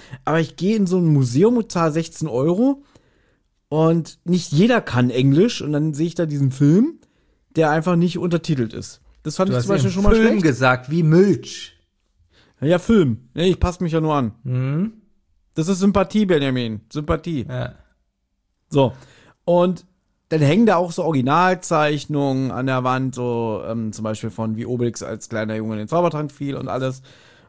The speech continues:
Speaker 1: Ähm, und dann haben sie es auch so gemacht, eigentlich hingen dann auch an jeder Wand immer so Zeichnungen von verschiedenen Comics. Und das haben sie dann auch gemacht. Dann haben sie so an so einer Schnur den jeweiligen Comic da so hingepackt, dass man den dann auch vergleichen konnte.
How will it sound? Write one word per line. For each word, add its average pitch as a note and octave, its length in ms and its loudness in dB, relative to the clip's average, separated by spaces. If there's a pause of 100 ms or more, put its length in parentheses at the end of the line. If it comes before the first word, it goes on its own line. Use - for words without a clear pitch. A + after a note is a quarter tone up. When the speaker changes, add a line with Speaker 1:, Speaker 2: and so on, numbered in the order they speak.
(120)
Speaker 1:
Ähm, B2 540 2 (420)
und D3 220 -2
dann G3 200 4
haben G3 120 2
sie F#3 60 -6
es F3+ 60 -6
auch F3 100 2
so D#3+ 220 0
gemacht, F#3+ 420 0 (100)
eigentlich F3+ 360 -2
hingen F#3+ 320 4
dann F3+ 440 0 (440)
auch D3 200 -2
an E3 120 2
jeder E3+ 240 4
Wand E3 200 -2
immer G3 360 2
so F3 120 -2
Zeichnungen E3 1040 -4 (760)
von D#3+ 200 -4
verschiedenen C3+ 520 -2
Comics. A3 580 -2 (220)
Und D3 200 -2
das F#3+ 160 -2
haben F#3 160 0
sie F3 80 -8
dann E3+ 160 0
auch D#3+ 100 -4
gemacht. E3 220 -6
Dann C3 120 2
haben D3+ 140 0
sie D#3 100 -4
so D3 140 -2
an C3 180 -2
so C#3+ 80 -2
einer C3+ 180 2
Schnur G#3 580 2 (400)
den C#3 120 2
jeweiligen D#3 460 2
Comic G#3 380 -2
da A#2 160 0
so G#2+ 100 -4
hingepackt, A#2+ 640 -4
dass C3 120 -10
man C#3 140 -4
den C#3 140 -4
dann C3+ 120 -4
auch A#2+ 120 -6
vergleichen C3+ 560 -4
konnte. A#2+ 480 -6